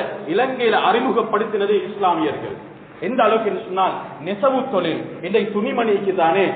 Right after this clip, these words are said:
இந்த டிரஸ் கொடுக்கிறோமே, இதை அறிமுகப்படுத்தினதே மேலாண் சகோதரர்களே, பன்னெண்டாம் நூற்றாண்டுல இறுதி காலகட்டத்துல பேர்வலர் இருக்கக்கூடிய,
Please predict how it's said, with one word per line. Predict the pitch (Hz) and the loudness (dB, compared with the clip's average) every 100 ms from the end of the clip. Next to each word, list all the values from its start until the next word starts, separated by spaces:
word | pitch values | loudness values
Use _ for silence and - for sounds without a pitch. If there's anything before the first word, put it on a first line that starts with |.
| - | -4
இந்த | - 160 | -2 0
டிரஸ் | 180 247 240 | 4 4 2
கொடுக்கிறோமே, | 185 262 - 156 185 185 - - - | 0 0 2 2 2 0 -4 -10 -6
இதை | 185 208 | 0 2
அறிமுகப்படுத்தினதே | 240 277 311 254 - 196 151 202 202 180 | 4 4 4 2 4 2 0 -2 0 0
மேலாண் | 190 214 190 | 2 2 2
சகோதரர்களே, | - 180 185 175 240 294 - - - | -2 -2 -2 2 2 0 -4 -8 0
பன்னெண்டாம் | 196 277 262 240 196 | 2 4 6 4 4
நூற்றாண்டுல | 214 - 196 180 170 170 214 - - 160 | -2 2 2 2 0 0 0 -2 -8 -8
இறுதி | 220 285 | -6 -6
காலகட்டத்துல | 262 208 208 208 202 185 175 170 220 - - - - - | -2 0 0 0 -2 -2 0 4 4 2 -6 -10 -12 -2
பேர்வலர் | 208 285 277 254 233 190 | 2 2 4 4 4 0
இருக்கக்கூடிய, | 190 208 196 196 185 | 0 -2 0 0 0